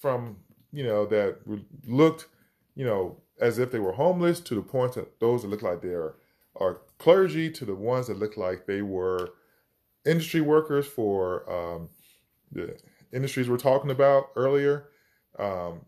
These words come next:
there were ones that looked like they were housewives or whatsoever. But there was one common denominator throughout all of those woman archetypes.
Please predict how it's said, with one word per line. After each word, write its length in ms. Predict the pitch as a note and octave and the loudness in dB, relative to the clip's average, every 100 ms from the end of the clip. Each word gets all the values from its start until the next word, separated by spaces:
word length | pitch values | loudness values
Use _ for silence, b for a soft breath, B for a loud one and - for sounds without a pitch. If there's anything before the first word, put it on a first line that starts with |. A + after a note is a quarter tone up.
| - | -4
there 160 | G#2+ G#2 | 0 2
were 120 | F#2 | 0
ones 280 | F#2+ G#2+ G#2+ | -2 -4 -4
that 160 | G2 | -4
looked 180 | G#2 G#2+ | -6 -4
like 280 | G#2 G2 F#2 | -2 -2 0
they 140 | G2+ | -2
were 260 | G2 F2 E2+ | 0 0 -2
housewives 1000 | - C#3+ D#3+ E3 C#3+ C#3 C3+ C3 C3 - _ _ _ - | 0 4 4 4 2 6 6 4 2 -6 _ _ _ -6
or 80 | A2+ | 0
whatsoever. 640 | B2 B2 C3 C3+ A2 F2+ b b _ _ _ | 0 0 2 2 2 -4 b b _ _ _
But 160 | C3 C3 | -4 0
there 120 | D#3+ | 2
was 140 | C#3+ | 0
one 720 | A#2 A#2+ F#3 A3+ A3+ G#3+ G#3 - _ _ _ _ _ | -2 0 2 4 4 4 0 -4 _ _ _ _ _
common 880 | - - F#3+ F#3+ F3+ D#3+ D3+ C#3+ C#3+ - _ _ _ - | -14 2 6 8 6 4 2 0 -4 -10 _ _ _ -6
denominator 1160 | A#2+ A#2 A2+ B2 D3+ D#3+ C#3 A#2 G2+ G2 F#2+ F#2 _ _ | -2 -2 0 2 4 4 0 0 0 -2 -4 -6 _ _
throughout 480 | - A2 G#2+ G2+ - - | -2 4 4 4 0 0
all 840 | A#2 C3+ C#3+ C#3 C#3 C#3 C#3 - _ - | 6 8 8 8 8 6 4 -4 _ -4
of 360 | A#2 A#2+ A#2+ G#2+ | -2 0 0 0
those 400 | A2+ G#2+ G#2 - | 0 0 -2 -10
woman 300 | G#2+ A2+ G#2 | -6 -6 -6
archetypes. 800 | F#2 G#2 F2+ F2+ D#2+ - - | -6 -6 -8 -12 -12 -14 -20